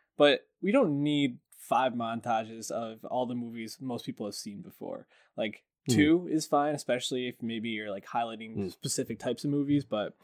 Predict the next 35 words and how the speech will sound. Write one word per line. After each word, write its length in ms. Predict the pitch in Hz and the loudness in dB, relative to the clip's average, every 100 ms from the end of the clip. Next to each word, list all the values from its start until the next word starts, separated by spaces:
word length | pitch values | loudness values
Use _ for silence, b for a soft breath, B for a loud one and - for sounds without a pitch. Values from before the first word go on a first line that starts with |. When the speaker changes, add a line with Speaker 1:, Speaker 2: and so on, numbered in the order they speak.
| b | b
Speaker 1:
I 80 | - | -6
worry 280 | 127 127 127 | -4 -2 -4
that 100 | 117 | -4
they 100 | 120 | -6
might 220 | 117 117 | -4 -4
rely 260 | 107 110 107 | -2 -2 -4
more 280 | 107 107 101 | -6 -8 -8
on 100 | 98 | -8
that 160 | 92 | -10
without 260 | - 92 90 | -10 -10 -10
having 280 | 165 185 180 | -12 -14 -18
a 60 | |
host. 500 | - - - - - _ | -16 -16 -16 -18 -18 _
Speaker 2:
Yeah, 240 | 147 123 110 | 12 12 12
it's 120 | 110 | 10
a 20 | |
good 180 | 123 101 | 6 8
point. 320 | 107 98 113 | 8 8 6
There, 160 | 104 98 | 4 4
there's 160 | 98 | 6
some 160 | - 120 | 8 8
kind 180 | 131 113 | 10 10
of 60 | |
opening 340 | 113 - 123 110 | 10 8 6 8
monologue 480 | 104 101 98 98 101 | 6 6 4 4 2
generally. 520 | 113 98 92 95 - _ _ _ - | 2 2 2 -2 -4 _ _ _ 0
There's, 180 | 95 95 | 4 4
like, 200 | 92 - | 4 2
the 200 | 92 - _ _ - | 0 0 _ _ 6
"movies 360 | 123 139 123 107 | 10 12 12 12
are 100 | 104 | 12
awesome, 480 | 113 - - 85 | 12 12 6 2
right?" 300 | 98 101 110 _ _ _ 117 | 2 2 2 _ _ _ 6
montage, 680 | 117 117 123 131 - - _ _ _ - | 6 6 6 6 2 -6 _ _ _ -6
which 200 | 101 | -2